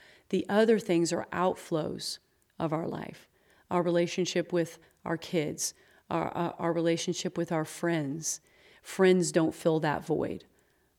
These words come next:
I'm not looking to have all these friends to fill me so I can be a happy person. I am a happy person,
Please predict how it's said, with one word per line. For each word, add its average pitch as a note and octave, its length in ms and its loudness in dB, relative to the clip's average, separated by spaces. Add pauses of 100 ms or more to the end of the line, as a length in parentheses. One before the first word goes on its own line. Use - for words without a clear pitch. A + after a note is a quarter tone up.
I'm F3+ 180 4
not E3+ 180 2
looking F3+ 360 2
to E3 80 0
have E3 360 2
all E3 200 4
these E3 260 0
friends E3 440 2
to E3 120 -4
fill F3 360 6
me D3 300 2 (220)
so - 240 0
I D#3+ 160 2
can E3 220 0
be D#3 100 2
a D3+ 60 0
happy D#3 320 -4
person. E3+ 540 -4 (720)
I G#3 160 2
am A#3 200 6
a A3+ 60 6
happy D#3 320 0
person, D#3 560 -2